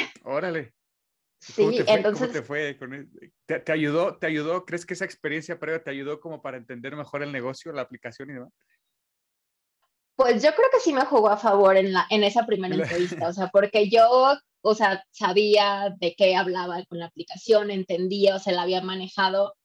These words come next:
Speaker 2: no estaba totalmente en desconocimiento y era una posición de atención a clientes, entonces, pues, yo tenía como esta experiencia de ser
Speaker 1: Sí.
Speaker 2: uno de esos clientes, ¿no? Eh, y, pues, eso fue lo que me, me animó y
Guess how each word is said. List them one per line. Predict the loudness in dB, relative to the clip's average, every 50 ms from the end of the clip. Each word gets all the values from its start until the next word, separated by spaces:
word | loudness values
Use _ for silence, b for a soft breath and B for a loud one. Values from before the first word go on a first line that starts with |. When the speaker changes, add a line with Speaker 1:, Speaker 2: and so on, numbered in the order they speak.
| _ _ _ _ -2
Speaker 2:
no | 0 2 2 2
estaba | 2 0 0 0 0 2 2 0
totalmente | -2 -4 -4 -4 -4 -4 -4 -6 -8 -10 -10
en | -8 -8
desconocimiento | -10 -10 _ -16 -16 -14 -14 -14 -10 -8 -6 -6 -6 -6 -6 -8 -10 -10 b b b b b _ _ _ -2
y | 0 0 2 2 2
era | 4 4 2
una | 2 0 -4 -4
posición | -4 -8 -8 -6 -8 -6 -2 -2 0 0
de | 0
atención | -2 -2 -4 -8 -8 -8 -8 -8 -8
a | -8
clientes, | -10 -10 -8 -8 -8 -8 -8 -12 -8 -8
entonces, | -6 -6 -4 -6 -6 -8 -10 -12 _ -8
pues, | -8 -8 -8 -6 -4
yo | -6 -6 -4
tenía | -4 -6 -4 -4 -6 -6 -8
como | -8 -10 -10 -10 _
esta | -6 -8 -6 _ 0 0 0
experiencia | 0 -4 -6 -6 -2 0 0 0 -2 -4 -8 -10 -10
de | -10 -12
ser | -12 -12 -10
Speaker 1:
Sí. | -10 -10 -12 -12 -8 0
Speaker 2:
uno | 2 2 2 2 -2 -6
de | -8
esos | -10 -10 -12 -12 -12
clientes, | -12 -10 -10 -10 -12 -14 -20 _ -20 -20
¿no? | -20 -20 -20 -20 _ _ _ _ _ _ _ _ _ _ _ _ _ _ 0 2
Eh, | 4 4 6 6 6 6 6 6 4 2 0 -2 0
y, | 0 0 0 0 2
pues, | 2 2 4 4
eso | 2 4 2 2 2
fue | 4 4 4
lo | 4 4
que | 0 0
me, | 2 2 0 0 -2 -4 -8 -6 -4
me | -4 -2 -2 -2
animó | -2 -2 -2 -2 0 0 0 -2 -2 -4
y | -4 -4 -2 -2 0 0 0 -2 -2 _